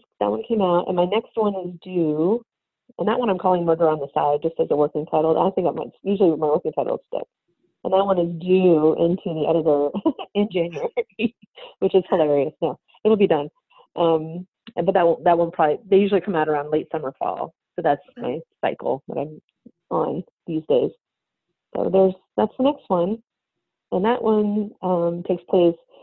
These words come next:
Speaker 1: and it's so funny, as I mentioned to you earlier, that I always set books in, um, places I've lived or traveled to a lot.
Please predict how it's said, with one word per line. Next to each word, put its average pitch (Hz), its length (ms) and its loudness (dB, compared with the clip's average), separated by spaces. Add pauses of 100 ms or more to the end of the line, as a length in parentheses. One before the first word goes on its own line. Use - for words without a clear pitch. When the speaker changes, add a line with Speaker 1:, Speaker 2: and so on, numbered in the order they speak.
(200)
Speaker 1:
and 190 120 2
it's - 200 -2
so 220 160 6
funny, 220 220 4
as 165 100 2
I 165 180 2
mentioned 180 340 -6
to 180 60 -6
you 160 140 2
earlier, 190 320 6
that 165 80 4
I 147 40 4
always 165 360 6
set 147 160 2
books 165 240 2 (300)
in, 170 80 -4 (120)
um, 156 180 -6 (1120)
places 196 280 4
I've 165 140 4
lived 156 440 4
or 156 240 2
traveled 156 340 -2
to 185 80 0
a 170 60 2
lot. 170 260 -2